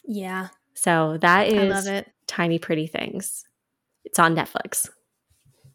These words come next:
Speaker 1: Ten out of ten. I, <laughs> I really enjoyed it. I don't
Speaker 2: Yeah.
Speaker 1: know if it ever got renewed for season two,
Speaker 2: No,
Speaker 1: but it
Speaker 2: and no,
Speaker 1: should
Speaker 2: and that
Speaker 1: have.
Speaker 2: was the sad thing. So I saw that it was ten episodes, and I thought it was, like, a limited series. So I was like, "Great," 'cause I, I hate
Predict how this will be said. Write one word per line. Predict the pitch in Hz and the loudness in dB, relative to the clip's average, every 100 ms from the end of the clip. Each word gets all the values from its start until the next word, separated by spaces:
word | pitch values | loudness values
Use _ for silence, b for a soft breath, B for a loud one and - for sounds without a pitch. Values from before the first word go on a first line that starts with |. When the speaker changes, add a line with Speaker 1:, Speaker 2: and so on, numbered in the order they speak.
| _ _ - - | _ _ -20 -10
Speaker 1:
Ten | 220 208 | -6 -4
out | 208 | -2
of | 202 | -4
ten. | 196 202 208 | -6 -6 -2
I, | 214 233 - - | 0 0 -4 -12
<laughs> | - | -8
I | |
really | 262 220 214 | -6 -4 -4
enjoyed | 208 214 - - | -6 -6 -4 -4
it. | - - | -4 -4
I | 233 | -2
don't | 233 | 0
Speaker 2:
Yeah. | 233 | 0
Speaker 1:
know | 226 | 0
if | 226 | 0
it | 220 | 0
ever | 202 208 | 2 2
got | 202 196 | 2 0
renewed | 196 190 190 | -2 -4 -4
for | - | -4
season | 208 185 185 185 | -4 -4 -6 -8
two, | 190 220 | 6 8
Speaker 2:
No, | 262 269 269 | 10 10 8
Speaker 1:
but | |
it | - | 10
Speaker 2:
and | 247 | 10
no, | 240 | 10
Speaker 1:
should | 220 | 10
Speaker 2:
and | 196 170 | 6 6
that | |
Speaker 1:
have. | 240 | 8
Speaker 2:
was | 277 | 6
the | 330 339 | 6 6
sad | 233 208 208 | 8 8 6
thing. | 185 175 | 4 6
So | 202 185 | 8 8
I | 196 | 8
saw | - 208 | 6 6
that | 269 269 | 8 6
it | |
was | 285 - | 6 4
ten | 233 196 | 2 4
episodes, | 175 180 190 185 | 2 2 4 4
and | 185 175 | 4 2
I | 175 | 2
thought | 175 170 170 | 2 4 4
it | - | 2
was, | 180 165 | 0 2
like, | 165 160 b b b b _ | 0 -2 b b b b _
a | 196 | 6
limited | 185 175 175 165 - | 6 6 4 0 0
series. | 160 160 190 214 | 2 6 6 6
So | 170 | 4
I | |
was | 170 | 4
like, | 165 | 2
"Great," | - 175 160 - | 4 4 4 -2
'cause | 180 | 2
I, | 165 165 B B B - | 2 2 B B B -4
I | 165 | -4
hate | 160 - 208 208 - | -4 2 4 6 2